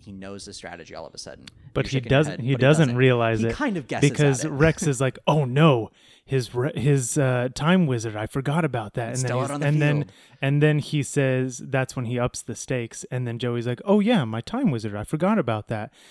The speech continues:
Speaker 2: And then he's like, "I'm gonna use my Time Wizard." And then Rex is like, "What?
Speaker 1: <laughs>
Speaker 2: Absurd."
Speaker 1: Why, why would you do that? Which is, uh, that's probably gonna come back in my best moments 'cause that's an excellent moment.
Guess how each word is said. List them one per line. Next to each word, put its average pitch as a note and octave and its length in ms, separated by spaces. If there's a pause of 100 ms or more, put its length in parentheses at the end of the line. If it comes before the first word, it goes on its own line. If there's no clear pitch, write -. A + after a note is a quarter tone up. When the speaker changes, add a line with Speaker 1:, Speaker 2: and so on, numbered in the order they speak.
(140)
Speaker 2:
And C3 180
then B2 200
he's A#2+ 220
like, A#2+ 160
"I'm F3 200
gonna A#2+ 140
use D3+ 240
my E3+ 160
Time E3+ 400
Wizard." A#2+ 420 (320)
And C#3+ 180
then C3+ 380
Rex C3 240
is A#2 80
like, A2 120
"What? C3+ 880 (360)
Speaker 1:
<laughs> E3 80 (320)
Speaker 2:
Absurd." G3+ 760
Speaker 1:
Why, A2+ 200
why D#3 40
would G#3 300
you C#4+ 180
do F4+ 320
that? D4 640
Which B2+ 180
is, A#2 420 (420)
uh, G#2+ 260
that's A#2+ 200
probably G#2+ 220
gonna G2 120
come G#2 140
back F#2 220
in G#2 60
my F#2+ 120
best F#2 240
moments F2+ 280
'cause - 80
that's G2 160
an A2 60
excellent E2 420
moment. F2 340